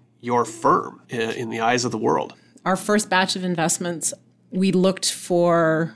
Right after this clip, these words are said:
Speaker 2: some real cutting-edge breakthrough. This is where we hang out with our friends at Arch and G V. Look for, you know, Grail's a, Grail's a classic example. It's a company that is generating a huge amount of data. They're trying to figure out what to do with that data. And if they do,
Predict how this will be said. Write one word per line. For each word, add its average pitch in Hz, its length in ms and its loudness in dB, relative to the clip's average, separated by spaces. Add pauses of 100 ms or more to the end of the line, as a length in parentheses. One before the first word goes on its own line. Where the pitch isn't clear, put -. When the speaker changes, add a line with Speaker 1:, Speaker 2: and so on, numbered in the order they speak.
Speaker 2:
some 175 360 -4
real 175 280 2
cutting-edge 175 680 2
breakthrough. 151 500 0
This 170 180 0
is 165 80 -2
where 156 200 4
we 147 280 0 (200)
hang 175 180 0
out 156 100 2
with 160 140 0
our 156 100 4
friends 151 320 0
at 156 80 2
Arch 139 320 0
and 147 140 -4
G 143 200 0
V. 135 260 -2
Look 160 200 -2
for, 147 500 0
you 170 100 -2
know, 139 140 0
Grail's 160 560 2
a, 139 280 2 (540)
Grail's 202 280 4
a 202 60 2
classic 156 480 2
example. 151 580 -2
It's 135 220 -2
a - 60 -6
company 160 500 -2
that 139 300 0 (200)
is 165 640 2
generating 160 460 2
a - 20 2
huge 170 220 4
amount 165 180 4
of 156 60 4
data. 151 440 2
They're 160 100 0
trying 156 200 2
to 151 60 0
figure 156 220 0
out 127 60 0
what 147 120 0
to 160 80 -6
do 160 160 6
with 180 140 6
that 131 180 2
data. 135 400 -2 (440)
And 165 120 4
if 165 140 -2
they 156 120 4
do, 160 520 4